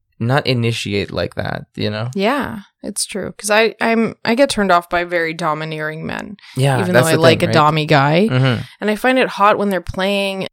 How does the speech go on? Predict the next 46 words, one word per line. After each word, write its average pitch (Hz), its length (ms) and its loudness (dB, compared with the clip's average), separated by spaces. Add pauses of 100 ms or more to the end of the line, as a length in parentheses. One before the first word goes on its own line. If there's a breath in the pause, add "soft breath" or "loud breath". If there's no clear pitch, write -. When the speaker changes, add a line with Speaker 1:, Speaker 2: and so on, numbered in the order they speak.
Speaker 2:
but 214 240 6
it 208 220 6
needs 226 280 4
to 214 80 -6
be 214 120 -2
playful. 202 640 0
It 175 120 0
needs 180 300 -2
to 190 100 -4
be, 185 260 -2
like, 180 280 0 (220 loud breath)
when, 190 400 0 (360)
when 190 340 -2
you're 196 120 0
too 214 220 -2
serious, 202 760 -2
Speaker 1:
Yeah. 117 320 4
Speaker 2:
I 107 100 4
just - 200 -2
don't 185 160 -2
feel 185 160 0
like 180 160 0
you 175 100 -4
like 156 300 -4
me 202 180 -2
or 180 120 0
you're 160 180 0
attracted 165 460 -4
to 220 60 -4
me. 214 180 0
Speaker 1:
You 135 60 8
Speaker 2:
It - 20 8
Speaker 1:
don't 151 140 10
Speaker 2:
feels - 120 4
Speaker 1:
like - 140 4
it - 20 4
Speaker 2:
like - 60 8
I'm 117 60 6
in 107 120 2
Speaker 1:
feeling - 0 -
dark. 180 320 6
Speaker 2:
trouble. 220 580 2
Yeah. 196 540 0
Speaker 1:
Yeah. 107 220 2 (160)
Speaker 2:
And, 226 340 2
but, 220 240 4